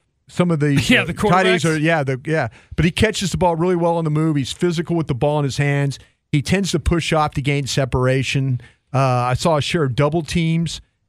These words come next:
Speaker 1: uh, in the Georgia game. He could be a weapon down the field. Size helps him as a blocker. He's not gonna hammer you, but he's, uh, more of a shield and getting away kind of guy. So there's some quickness in his routes for his size. Impressive the way he moves. So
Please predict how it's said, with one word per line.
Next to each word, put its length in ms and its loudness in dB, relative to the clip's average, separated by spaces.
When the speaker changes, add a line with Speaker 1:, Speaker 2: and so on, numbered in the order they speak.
Speaker 1:
uh, 180 2
in 100 0
the 80 0
Georgia 400 0
game. 400 0
He 80 0
could 140 -2
be 80 0
a 80 2
weapon 460 0
down 280 0
the 80 -2
field. 420 -2
Size 340 0
helps 300 -2
him 80 0
as 120 -2
a 40 0
blocker. 460 0
He's 140 -2
not 160 0
gonna 120 -2
hammer 560 0
you, 300 0
but 140 2
he's, 240 0
uh, 160 2
more 260 0
of 60 -2
a 60 -2
shield 520 0
and 120 -2
getting 180 -2
away 300 0
kind 280 -2
of 60 -2
guy. 360 0
So 340 -2
there's 180 -4
some 120 -4
quickness 440 -2
in 80 0
his 160 -2
routes 260 2
for 140 -4
his 80 -2
size. 240 -2
Impressive 400 -2
the 60 -4
way 180 0
he 80 -2
moves. 400 -4
So 220 -4